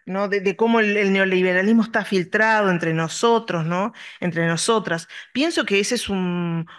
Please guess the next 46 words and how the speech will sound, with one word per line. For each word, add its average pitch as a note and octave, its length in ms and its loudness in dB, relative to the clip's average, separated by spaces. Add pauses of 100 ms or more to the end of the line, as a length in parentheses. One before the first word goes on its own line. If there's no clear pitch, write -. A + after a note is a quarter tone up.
un G#3 120 0
desafío G#3 480 0
que F3+ 80 -4
tenemos F3+ 500 -2
en E3+ 200 -4
muchos F3+ 380 -6
lugares, E3+ 540 -4
acá, A3 540 0
en E3+ 140 -4
la D3+ 80 -6
academia G#3 680 -2 (440)
y, E3+ 480 -4
y E3 120 -4
en D#3+ 80 -4
el D#3 140 -6
resto A3 400 -2
del, D3+ 180 -8
del D#3 160 -4
mundo, F#3 440 0
¿no? D#3 160 -4
Nosotros F#3+ 320 -2 (320)
acá C#3 380 -6
en E3+ 80 -2
la E3+ 60 0
academia F3+ 340 0
también E3 260 0
est-, D#3+ 100 -6 (140)
estamos D#3 320 -4
en E3+ 120 -2
el D#3+ 60 -6
resto D#3+ 220 -4
del F3+ 100 0
mundo, G#3+ 260 2
digamos, E3+ 320 -2
como E3+ 380 -4 (640)
me F#3+ 140 0
parece G#3+ 280 -2
que, F3 460 -2 (280)
que E3 480 -6
tenemos F#3+ 220 0
que G3+ 60 -4
seguir E3+ 240 -2
pensando F3+ 480 -2
cómo E3+ 180 -2
hacer F3 340 -2
para D#3 520 -6